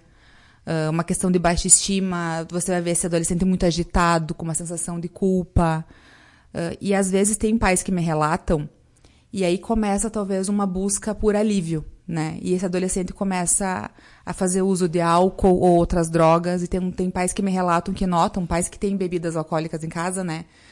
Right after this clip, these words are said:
Ah, que o líquido nas garrafas começa a diminuir. E aí conversa com os adultos, ninguém, ah, teria bebido, e começa a identificar que então foi o adolescente que tá fazendo uso. Então também pode ser um indicativo que ele tá buscando uma maneira de se aliviar da ansiedade, do estresse,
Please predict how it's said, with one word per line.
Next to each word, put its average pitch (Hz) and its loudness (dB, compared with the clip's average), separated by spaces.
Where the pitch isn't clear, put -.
Ah, 175 -2
que 170 -10
o 196 0
líquido 196 0
nas 180 0
garrafas 180 2
começa 190 2
a 190 2
diminuir. 190 2
E 170 -4
aí 170 -2
conversa 160 -4
com 165 -8
os 165 -4
adultos, 202 -2
ninguém, 160 -2
ah, 165 -6
teria 165 0
bebido, 175 -2
e - -8
começa 196 -2
a - 0
identificar 196 -6
que 196 -6
então 190 -4
foi 202 0
o 214 4
adolescente 202 2
que - 0
tá 196 2
fazendo 202 0
uso. 170 0
Então 185 -4
também 190 -2
pode 214 0
ser 208 2
um 202 6
indicativo 196 2
que 202 -2
ele 190 -2
tá 202 -2
buscando 208 -4
uma 208 -2
maneira 208 -2
de 190 -4
se 196 -2
aliviar 190 -2
da 170 -4
ansiedade, 160 -4
do 165 -2
estresse, 165 -2